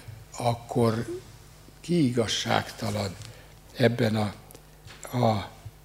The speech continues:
helyzetben? És beszél a paráznaságról is, annak ember és ember közt megnyilvánuló formájáról is, és ez mindjárt fontos is lesz a mi szakaszunk szempontjából is, és arról a paráznaságról, amit egy nép követhet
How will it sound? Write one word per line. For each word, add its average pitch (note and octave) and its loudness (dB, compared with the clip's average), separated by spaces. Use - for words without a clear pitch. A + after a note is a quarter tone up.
helyzetben? A#2+ 6
És B2 -2
beszél C3+ 6
a A#2+ 6
paráznaságról A#2+ 6
is, A2+ 2
annak B2 6
ember C3+ 8
és A#2+ 4
ember C3 8
közt C3 8
megnyilvánuló A#2+ 8
formájáról B2+ 6
is, A2+ 2
és A2 0
ez A2+ 0
mindjárt A#2 4
fontos B2+ 4
is A#2 2
lesz B2+ 6
a B2 0
mi A#2 6
szakaszunk B2 6
szempontjából B2 4
is, C3+ 4
és A#2+ 6
arról C3+ 10
a B2+ 8
paráznaságról, B2+ 8
amit A#2+ 4
egy B2 4
nép C#3+ 8
követhet C3 2